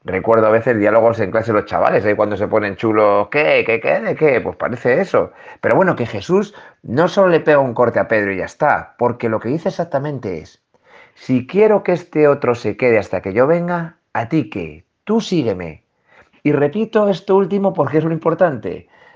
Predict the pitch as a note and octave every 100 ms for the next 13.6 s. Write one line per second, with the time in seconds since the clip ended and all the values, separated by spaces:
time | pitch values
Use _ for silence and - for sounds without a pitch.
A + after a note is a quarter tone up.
0 | _ C3 C3+ F#3+ - F#2 C#2+ _ _ _
1 | - A#3 A3+ G#3 _ _ _ - A3+ F#3+
2 | - G3+ D#3 E3 D3+ E2+ _ _ _ _
3 | C3+ A#2+ C3+ C3+ C#3 G#3 F#3 D3+ C3+ A#2+
4 | G#2 F#2+ E2 D#2 - _ - F2+ G2+ D#3+
5 | E3 B2+ - C#3 D#3+ D#2+ _ _ _ _
6 | _ - G#2 G2+ C3 F3 F3 - A#2+ F2
7 | - E2+ C2+ _ _ _ - G#2+ G#2+ -
8 | G2+ G2 F2+ F#2 F2+ G#2+ B2 D3 D3 D#3
9 | D3+ D3+ A#2+ G#2+ G2 A#2+ C#3+ D3+ A2+ G2+
10 | F#2 F#2 - E2+ - F#2+ D3 F3 E3 D3+
11 | C#3+ D3+ B2 A2+ C3+ C3 B2+ B2 A#2+ B2+
12 | A#2+ A#2+ A#2+ A#2 A#2 A#2 A2+ A#2 A#2 A2+
13 | C#3 C3 B2 C#3 B2+